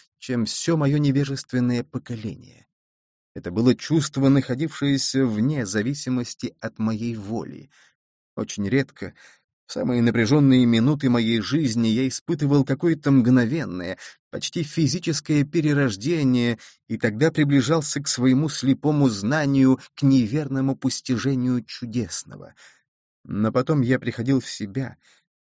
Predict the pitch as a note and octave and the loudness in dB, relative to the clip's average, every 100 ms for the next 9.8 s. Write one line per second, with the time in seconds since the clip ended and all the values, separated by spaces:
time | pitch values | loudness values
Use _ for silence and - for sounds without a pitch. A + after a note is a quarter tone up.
0 | _ C#3 C#3+ - G#2+ A#2+ D3+ B2+ G2 G#2+ | _ -8 -8 -6 -2 0 2 0 -2 0
1 | D3 C#3 A#2+ A#2 A2 G#2+ G2+ - D#3 C#3+ | 2 2 0 0 0 -2 -4 -4 -4 -2
2 | B2 A#2 G#2+ G2+ D3 A#2+ G#2+ G2+ D3 - | -2 -2 -4 -2 -2 -2 -4 -6 -8 -10
3 | - - C#3+ - _ _ _ F#2 - - | -12 -14 -14 -20 _ _ _ -6 -4 0
4 | D3+ F3 D#3+ D#3 D#3 C#3+ - F3 F3+ - | 0 2 2 2 0 -2 -4 -2 -2 0
5 | D3 D3 E3 D#3 D3 - C3+ C3+ C3 C3 | 2 2 2 0 -4 -4 -2 0 0 0
6 | A#2+ B2 D#3 D3 - G#2+ D3 D#3 C#3+ C#3 | 0 -2 -4 -6 -8 -4 -2 -2 -2 -2
7 | C3+ - G#2 C3+ C#3 - _ C#3 C#3+ C3+ | -4 -8 -4 0 0 -2 _ 0 2 2
8 | B2 B2 A#2+ A#2 A2+ A#2+ G2+ G2+ C3+ A2+ | 0 2 2 2 0 0 -4 -4 -2 -2
9 | A2+ A2 G2+ - D3 D3 A#2 A#2 | -2 -2 -6 -6 -4 -4 -4 -8